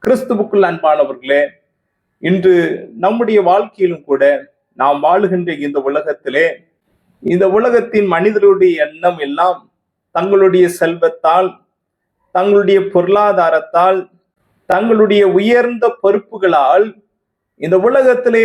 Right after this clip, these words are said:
அனைத்தையும் சாதித்து விடலாம் என்கின்ற எண்ணத்தோடு பலர் காணப்படுகின்றார்கள். பல்வேறு புதிய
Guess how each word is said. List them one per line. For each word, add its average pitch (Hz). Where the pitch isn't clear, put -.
அனைத்தையும் 226
சாதித்து 226
விடலாம் 190
என்கின்ற 175
எண்ணத்தோடு 180
பலர் 139
காணப்படுகின்றார்கள். 120
பல்வேறு 220
புதிய 226